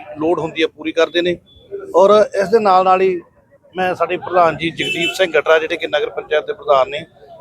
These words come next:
ਇਹਨਾਂ ਨੂੰ ਵਧਾਈ ਵੀ ਦਿੰਦਾ ਕਿ ਇਹਨਾਂ ਦੀ ਪ੍ਰਧਾਨਗੀ ਦੇ ਵਿੱਚ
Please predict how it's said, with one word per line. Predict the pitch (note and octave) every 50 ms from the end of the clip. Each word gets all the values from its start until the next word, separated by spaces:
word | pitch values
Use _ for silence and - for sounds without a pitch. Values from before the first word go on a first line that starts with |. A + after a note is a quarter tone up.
| - -
ਇਹਨਾਂ | F#3 G3+ G3 A3
ਨੂੰ | G#3+ G#3+ G#3+ G3+
ਵਧਾਈ | F3+ G3 F3 D#3+ D3 D3+
ਵੀ | D3+ D#3+ F#3+
ਦਿੰਦਾ | E3+ G3 G3 F#3+ G3 G3+ G3
ਕਿ | - - _ - F#3+ F#3+ F#3 - F#3
ਇਹਨਾਂ | G3 G3 G#3+ G#3
ਦੀ | F#3+ G3+
ਪ੍ਰਧਾਨਗੀ | - F#3+ E3+ F#3 F3 - C3+ C#3+ C#3
ਦੇ | D3+ F3+ F3+
ਵਿੱਚ | F3 F3 E3+ - - E3+ E3+ E3+